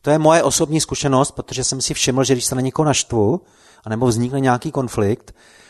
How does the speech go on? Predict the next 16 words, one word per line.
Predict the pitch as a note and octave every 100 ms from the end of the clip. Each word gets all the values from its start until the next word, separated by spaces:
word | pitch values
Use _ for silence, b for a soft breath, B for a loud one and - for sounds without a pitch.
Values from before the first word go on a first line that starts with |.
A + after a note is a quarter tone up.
| b
tak | - A#2+ G2+
v | A2
mý | E3+ G3+
hlavě | D#3 D3 D3+
se | D#3
začínají | C#3+ - D#3 C#3
vytvářet | - D3 D#3+ D3+
předsudky. | - C3+ E3 - -
Najednou | G#2 B2 E3+
všechno, | - E3+ F#3
co | -
ten | - E3
člověk | - D3 E3+ -
říká | A2 B2+ - D#3+
a |
dělá, | B2+ A2+ G#2+ G#2 E3